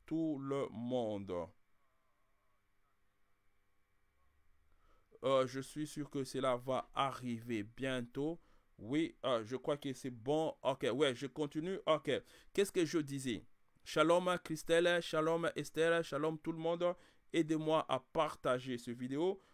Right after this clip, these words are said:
parce que je crois que y a, nous avons perdu d'autres personnes à cause de la connexion. Et je suis dans la confiance que la connexion est bonne maintenant et nous allons continuer. Alors, qu'est-ce que je disais ?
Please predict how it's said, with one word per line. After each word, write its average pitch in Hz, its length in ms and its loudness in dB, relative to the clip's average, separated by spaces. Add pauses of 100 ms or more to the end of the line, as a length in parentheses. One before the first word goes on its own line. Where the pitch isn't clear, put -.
(200)
parce 151 180 2
que 151 120 -4
je 143 100 -6
crois 143 180 -2
que 143 120 -4
y 139 160 2
a, 139 100 6
nous 151 240 -2
avons 143 160 0
perdu 139 400 -2
d'autres 131 320 -4
personnes 143 480 -4
à 127 180 -2
cause 147 220 -2
de 131 200 -2
la 123 100 2
connexion. 143 600 0 (280)
Et 139 160 2
je 147 100 -2
suis 151 160 -8
dans 147 80 2
la 139 80 2
confiance 147 380 -4
que 147 240 -2
la 131 100 0
connexion 139 680 -4
est 139 60 -2
bonne 139 400 -2
maintenant 135 460 -2 (320)
et 160 260 0
nous 156 340 0 (180)
allons 143 600 2 (140)
continuer. 123 720 -4 (280)
Alors, 143 300 2
qu'est-ce 170 220 -4
que 165 100 -4
je 151 100 -6
disais ? 151 440 -4